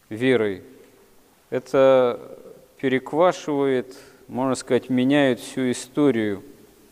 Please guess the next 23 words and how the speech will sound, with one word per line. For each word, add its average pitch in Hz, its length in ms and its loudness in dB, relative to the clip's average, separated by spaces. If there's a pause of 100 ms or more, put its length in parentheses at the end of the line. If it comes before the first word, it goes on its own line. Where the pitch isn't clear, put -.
(160)
последующую 107 920 -4
человечества, 139 1000 0 (600)
потому 127 400 0
что, - 260 -2
с - 160 0
одной 131 320 2
стороны, 123 680 2 (460)
во 110 200 -4
главе 120 640 2 (160)
действия 110 800 -2 (260)
силы 175 500 2
Божией, 135 760 2 (400)
схождение 113 720 2
Бога 113 380 0
в - 20 0
мир 160 280 0
во 143 120 2
Христе, 131 680 -4 (500)
а 110 160 -2
с - 20 -2
другой 139 240 0
стороны, 147 880 2 (240)
и 135 160 -2